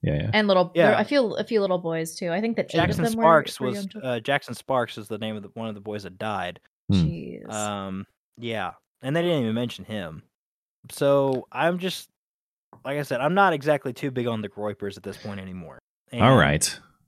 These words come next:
Speaker 1: Well,
Speaker 3: it's, uh, it, if you see anything about Patriot Front, like, at, uh, advocating violence or
Speaker 1: Yeah.
Speaker 3: advocating illegal activity,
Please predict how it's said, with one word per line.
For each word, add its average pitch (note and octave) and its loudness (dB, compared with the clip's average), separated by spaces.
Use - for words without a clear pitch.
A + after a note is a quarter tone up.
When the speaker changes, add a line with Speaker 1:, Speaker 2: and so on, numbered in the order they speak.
Speaker 1:
Well, G#2+ 8
Speaker 3:
it's, C#3+ 0
uh, A#2 0
it, D3 -4
if - -4
you D3 -6
see A3 -4
anything E3 -8
about D3+ -4
Patriot C#3 -8
Front, C3 -6
like, A#2 -10
at, B2+ -4
uh, A#2 -2
advocating C3 -6
violence B2+ -4
or A2+ -10
Speaker 1:
Yeah. A2+ 4
Speaker 3:
advocating A#2+ -6
illegal A#2 -8
activity, C3 -8